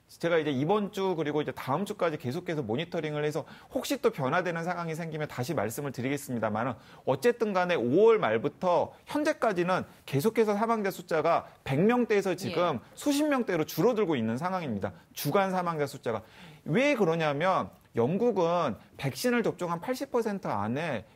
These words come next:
Speaker 1: 육십 세 이상의 고령자들이 다수 포함되어 있거든요. 육십 세 이상의 고령자들은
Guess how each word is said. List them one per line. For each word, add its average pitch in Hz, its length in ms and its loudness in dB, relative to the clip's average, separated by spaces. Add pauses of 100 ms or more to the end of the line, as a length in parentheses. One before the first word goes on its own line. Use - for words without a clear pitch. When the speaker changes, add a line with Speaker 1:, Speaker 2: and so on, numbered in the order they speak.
Speaker 1:
육십 131 380 -4
세 196 200 -2
이상의 147 300 -4
고령자들이 135 720 -2
다수 131 280 -6
포함되어 156 380 -4
있거든요. - 480 -10 (340)
육십 135 260 -2
세 208 140 2
이상의 170 300 -2
고령자들은 139 800 0